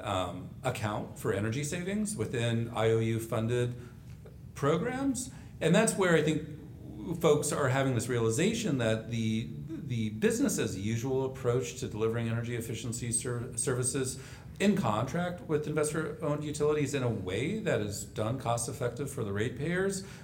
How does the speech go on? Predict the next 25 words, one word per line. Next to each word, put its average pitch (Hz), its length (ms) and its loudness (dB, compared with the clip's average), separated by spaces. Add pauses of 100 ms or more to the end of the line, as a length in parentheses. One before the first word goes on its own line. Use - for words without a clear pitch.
(180)
um, 101 580 2
needs 165 340 4
to - 80 -4
be 123 80 -2
completely, 104 680 -2 (460)
um, 87 380 -4 (840)
you 139 100 -6
know, 87 160 -4 (600)
lo-, 139 280 2
well, 107 400 0
let 143 100 2
me 147 60 4
say 139 160 4
it 110 60 0
differently. 131 360 2
It 135 60 4
needs 180 200 4
to 208 60 0
be 139 60 0
looked 104 340 0
at 175 260 2
very 120 160 2
closely, 95 640 -2 (300)
in 151 200 4
that 123 480 4